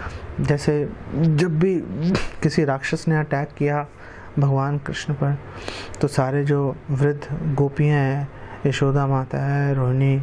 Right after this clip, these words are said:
माता है और सब आसपास की गोपियाँ, सब, आ, भगवान को गा-, गोमूत्र से और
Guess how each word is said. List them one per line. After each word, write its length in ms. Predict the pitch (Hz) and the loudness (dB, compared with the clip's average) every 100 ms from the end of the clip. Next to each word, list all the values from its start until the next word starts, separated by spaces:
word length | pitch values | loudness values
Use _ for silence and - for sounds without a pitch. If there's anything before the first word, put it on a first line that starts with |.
| 139 | 0
माता 360 | 139 131 127 135 | 0 0 0 0
है 220 | 135 139 | 2 2
और 100 | 139 | 0
सब 300 | - 139 139 - - - 139 | 0 -2 -2 -8 -14 -4 0
आसपास 380 | 131 - 143 | 0 0 -2
की 140 | 139 143 | 0 0
गोपियाँ, 420 | 139 131 143 143 | 0 0 0 0
सब, 240 | - 147 143 - - - - - - | 0 -2 -2 -10 -16 -14 -14 -14 -4
आ, 220 | 147 139 135 | 0 0 2
भगवान 500 | 139 131 131 135 139 | 2 2 2 0 -2
को 340 | 139 139 139 - - - 135 | 0 0 -2 -6 -18 -6 0
गा-, 460 | 135 127 - 135 | 0 0 -2 -2
गोमूत्र 640 | 131 139 135 139 139 139 131 | 2 2 4 2 2 0 0
से 440 | - 131 131 135 - - - - - - | 0 0 0 -2 -8 -16 -16 -16 -10 -2
और 280 | 139 135 | 0 2